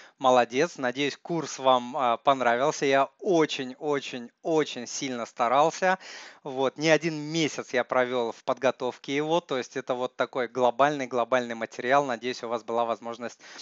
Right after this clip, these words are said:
оценить. Я желаю вам удачи в инвестировании. И не торопитесь, равными долями, ежемесячно либо ежеквартально делайте то, о чём я на курсе, а, учил. Большое спасибо за ваш отзыв. Ам,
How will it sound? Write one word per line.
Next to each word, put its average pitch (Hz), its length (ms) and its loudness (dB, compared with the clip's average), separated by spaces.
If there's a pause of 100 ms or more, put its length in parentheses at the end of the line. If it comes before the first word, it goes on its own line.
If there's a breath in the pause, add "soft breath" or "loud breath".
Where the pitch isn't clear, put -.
(140 loud breath)
оценить. 131 500 -4
Я 135 140 2
желаю 131 300 0
вам 123 180 -2
удачи 123 360 -2
в 113 100 -14
инвестировании. 196 680 -4
И 165 160 -8
не 143 220 0
торопитесь, 185 680 -2 (280 loud breath)
равными 117 480 4
долями, 180 480 2
ежемесячно 117 580 -8
либо 113 240 -10
ежеквартально 123 800 -2
делайте 143 480 -2
то, 147 360 -4
о 131 100 -4
чём 139 240 -8
я 120 180 -2
на 117 120 -8
курсе, 123 460 -8 (400 loud breath)
а, 117 240 0
учил. 127 380 -8
Большое 123 340 -4
спасибо - 400 -6
за 113 140 -4
ваш 123 240 -4
отзыв. 123 420 -10 (760 loud breath)
Ам, 151 380 4